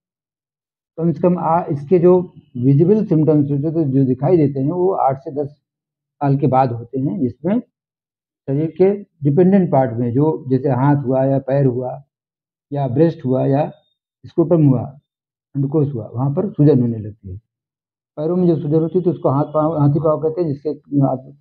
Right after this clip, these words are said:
सामान्य भाषा में फाइलेरिया को हम हाथी पाँव के रूप में ही बताते हैं।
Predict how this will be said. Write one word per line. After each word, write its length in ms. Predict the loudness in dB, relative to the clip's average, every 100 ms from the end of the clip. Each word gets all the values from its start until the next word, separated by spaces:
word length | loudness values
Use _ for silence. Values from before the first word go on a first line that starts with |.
| _
सामान्य 520 | _ _ -6 -2 0
भाषा 260 | 0 0 0
में 120 | 0
फाइलेरिया 320 | 0 0 0
को 140 | 0
हम 120 | -2 -2
हाथी 280 | -4 -10
पाँव 200 | -8 -6
के 300 | -6 -6 -6
रूप 120 | -8 -8 0
में 160 | 0
ही 60 | 0 _ _ _ _ _ _ _ _ _ _ -6
बताते 380 | -4 -2 -2 0
हैं। 200 | 0